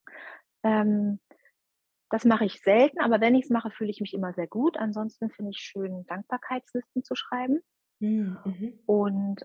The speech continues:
Speaker 1: ähm, worauf ich stolz bin, das aufzuschreiben. So diese
Speaker 2: Super.
Speaker 1: drei Sachen, die, die,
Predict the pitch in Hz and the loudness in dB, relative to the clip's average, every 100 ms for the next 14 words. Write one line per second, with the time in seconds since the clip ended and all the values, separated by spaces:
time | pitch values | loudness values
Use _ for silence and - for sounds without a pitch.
0 | - 202 196 196 190 185 185 185 185 _ | -4 -2 0 -2 -4 -4 -6 -8 -10 _
1 | _ _ _ - _ 208 185 190 185 - | _ _ _ -20 _ 0 2 2 0 2
2 | 180 170 - 151 131 - _ _ _ _ | 2 0 -4 -4 -4 -6 _ _ _ _
3 | 175 160 - 156 - - - 139 120 - | -4 -2 0 -2 -2 -6 -4 -4 -4 -8
4 | - _ _ _ _ _ _ _ _ _ | -14 _ _ _ _ _ _ _ _ _
5 | _ _ - - 247 262 - 214 202 202 | _ _ -4 0 4 2 4 2 4 2
6 | 214 202 196 185 - 190 185 175 170 | 0 -2 0 -2 0 2 2 0 -4